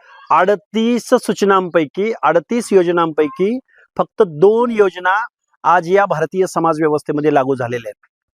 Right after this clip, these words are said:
मंडल आयोगाचं म्हणणं होतं की विधानसभेमध्ये, लोकसभेमध्ये ओबीसीला आरक्षण भेटलं पाहिजे. मंडल आयोगाचं म्हणणं होतं की यांना आर्थिक नियोजनं झाली पाहिजेत, यांना बजेटरी तरतुदी झाल्या पाहिजेत. मंडल आयोगाचं म्हणणं होतं की गावगाड्यातल्या ओबीसीला जर निर्णय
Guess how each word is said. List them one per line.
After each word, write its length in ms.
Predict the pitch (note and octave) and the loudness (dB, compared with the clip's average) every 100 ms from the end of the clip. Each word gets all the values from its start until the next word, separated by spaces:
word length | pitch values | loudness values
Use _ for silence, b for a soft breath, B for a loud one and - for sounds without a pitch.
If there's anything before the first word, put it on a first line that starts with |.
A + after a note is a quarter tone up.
| _ b b b | _ b b b
मंडल 320 | C#3+ E3 G3+ | -2 2 4
आयोगाचं 460 | A3 G#3+ G#3+ G#3 A3+ | 4 0 -2 0 0
म्हणणं 260 | F#3+ G3+ A3 | 2 2 2
होतं 340 | G3+ - A3 A3 | 2 0 -2 -2
की 60 | A3+ | -2
विधानसभेमध्ये, 800 | F#3 G#3 G#3+ G#3 G#3 G#3 A#3 | 2 2 2 0 0 2 2
लोकसभेमध्ये 560 | G#3 F#3+ G#3 F#3+ G3+ G3+ | 2 0 0 0 2 2
ओबीसीला 440 | A3 F#3+ F3+ F#3+ | 2 0 -2 0
आरक्षण 340 | F3+ E3 - D#3+ | 0 0 -4 -2
भेटलं 220 | C#3+ C#3 | -2 -2
पाहिजे. 280 | B2+ A#2 A2+ - _ _ B B B | -4 -6 -14 -18 _ _ B B B
मंडल 260 | D3+ F#3 A3 | 0 4 4
आयोगाचं 420 | A3 A3+ A3+ - A#3 | 2 0 -4 -2 0
म्हणणं 240 | G3 G#3+ | 2 2
होतं 300 | F#3+ G3 A3+ | 0 2 0
की 220 | G#3 A3 | -2 0
यांना 300 | G3+ G3+ A3 A3+ | 0 2 0 0
आर्थिक 580 | E3 F3 - G#3+ A3+ - | 0 -2 -2 -2 -2 0
नियोजनं 500 | G#3+ F#3+ G#3 G#3 A3 | 2 4 2 2 0
झाली 220 | G#3 F#3 G#3 | 0 0 2
पाहिजेत, 300 | F3+ E3+ A3 - b b b | 0 2 0 0 b b b
यांना 280 | D#3 G#3 A#3 | 0 2 2
बजेटरी 420 | F3+ F3 G#3+ A3+ B3 | 2 0 4 2 2
तरतुदी 360 | A3 G3 C4 A#3+ | 0 2 0 2
झाल्या 240 | G3+ F#3 | 2 2
पाहिजेत. 300 | F3 D#3+ C#3+ C#3 _ _ _ B B - | 2 0 -4 -8 _ _ _ B B -2
मंडल 300 | D#3+ G#3+ A#3 | 2 4 4
आयोगाचं 560 | A3+ A3+ G#3+ - A#3 | 2 -2 -2 0 0
म्हणणं 260 | G3 G3+ A3 | 2 0 0
होतं 340 | F#3+ G3+ A3+ | 0 0 0
की 200 | A3 A#3 | -2 -4
गावगाड्यातल्या 800 | F#3 F#3 G#3 A3 G#3 G3+ - A3 | 2 2 2 0 0 -2 0 0
ओबीसीला 640 | G#3 F#3+ F3+ F#3+ G3 G3 | 0 -2 -4 -4 0 2
जर 120 | G3+ G#3 | 2 0
निर्णय 300 | F#3 F3+ | -2 0